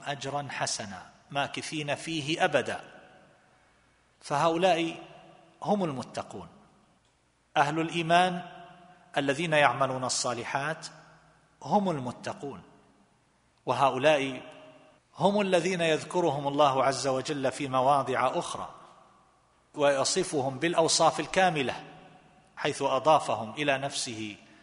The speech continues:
في أواخر سورة الفرقان بقوله: "وعباد الرحمن الذين يمشون على الأرض هونا وإذا خاطبهم الجاهلون قالوا سلاما"، الآيات، فأضافهم إليه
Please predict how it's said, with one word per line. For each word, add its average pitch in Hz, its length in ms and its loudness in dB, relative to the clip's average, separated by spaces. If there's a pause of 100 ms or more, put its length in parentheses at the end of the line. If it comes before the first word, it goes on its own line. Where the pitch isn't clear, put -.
(480)
في 104 460 -8 (260)
أواخر 131 480 4
سورة 131 400 -2
الفرقان 131 640 -2 (560)
بقوله: 135 460 -2
"وعباد 131 520 2
الرحمن 139 540 0
الذين 123 380 -8
يمشون 120 460 -8
على 120 220 -4
الأرض 147 420 -4
هونا 143 520 -2 (520)
وإذا 131 300 -2
خاطبهم 113 720 -4
الجاهلون 117 600 -8
قالوا 113 380 -4
سلاما"، 127 560 -6 (320)
الآيات، 107 500 -10 (760)
فأضافهم 120 720 0
إليه 131 320 -4